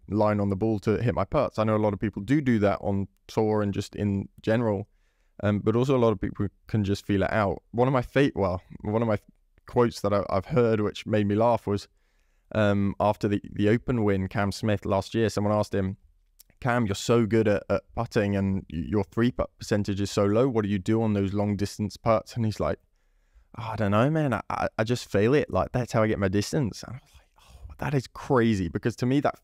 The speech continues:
sounds so foreign, right? You just, you just feel it out. I can't do that. I've never, I've never experienced that. So I don't know, uh, whether you guys lined it up on the ball or whether you just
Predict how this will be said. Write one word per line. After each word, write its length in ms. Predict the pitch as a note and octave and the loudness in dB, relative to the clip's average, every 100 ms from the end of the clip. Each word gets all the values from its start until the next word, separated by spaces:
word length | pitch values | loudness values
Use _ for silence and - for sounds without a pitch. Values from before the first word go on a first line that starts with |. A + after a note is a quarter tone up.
| _ | _
sounds 320 | - A#2+ A2 | -2 -2 0
so 160 | A#2 G#2 | 0 0
foreign, 300 | - E3 D3 | 0 0 2
right? 120 | G2+ | 0
You 140 | G2+ | -2
just, 180 | G2 G#2 - | -4 -6 -4
you 100 | G#2+ | -4
just 240 | G2 - | -4 -2
feel 200 | C3+ A#2+ | 0 2
it 100 | G#2+ | 2
out. 220 | C3+ E3+ - _ _ _ _ _ _ - | 2 0 -4 _ _ _ _ _ _ -6
I 60 | |
can't 180 | G2+ G#2 | 0 2
do 140 | G#2 F#2+ | 4 2
that. 80 | |
I've 160 | D2+ G2 | 2 0
never, 220 | G#2+ G#2 - | 0 0 0
I've 140 | G2 | 0
never 240 | A2 G#2 | 0 0
experienced 460 | F#2+ - G#2+ G2 - | -2 -2 -2 -2 -6
that. 140 | - | -8
So 120 | - E2 | -2 0
I 100 | A#2 | 0
don't 140 | A#2 | 0
know, 180 | G#2+ F#2+ _ _ _ - | 0 -2 _ _ _ -6
uh, 160 | - G#2 | 0 2
whether 340 | - G#2+ G#2 | 2 2 2
you 160 | G#2+ A2+ | 2 2
guys 240 | G#2+ G2+ | 2 0
lined 240 | G#2+ G#2+ G#2+ | 0 0 2
it 100 | G#2 | 2
up 160 | G2+ | 0
on 100 | G#2+ | -2
the 60 | G2 | -2
ball 300 | F#2+ G#2 G2+ | -2 0 0
or 60 | G2 | 0
whether 180 | G2+ | 0
you 140 | G#2 G#2 | 0 -2
just 180 | G2 | -4